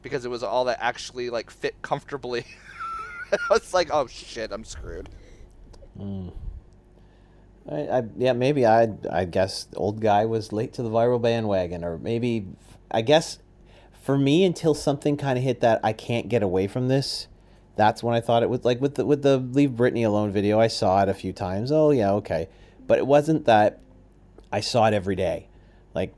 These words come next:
Speaker 2: continuously, or, oh, someone saying, "Oh, did you see this?" Oh, like, on, like, a daily basis for a while. And perhaps my, my, my level is a little too high then. But,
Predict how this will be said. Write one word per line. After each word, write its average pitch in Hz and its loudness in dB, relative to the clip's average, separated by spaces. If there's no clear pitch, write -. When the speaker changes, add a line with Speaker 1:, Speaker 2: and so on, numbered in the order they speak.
Speaker 2:
continuously, 107 -2
or, 107 -2
oh, 127 0
someone 113 -4
saying, 113 -12
"Oh, 165 -6
did 147 -10
you 147 -2
see 151 -6
this?" 139 -6
Oh, 170 4
like, 123 0
on, 123 -2
like, 117 -2
a 98 0
daily 107 0
basis 98 -4
for 98 -8
a 87 -2
while. 80 -4
And 131 -4
perhaps 127 4
my, 101 0
my, 95 -2
my 98 -4
level 90 -2
is 82 -10
a - -12
little 87 -8
too - -14
high 78 -12
then. 78 -16
But, - -14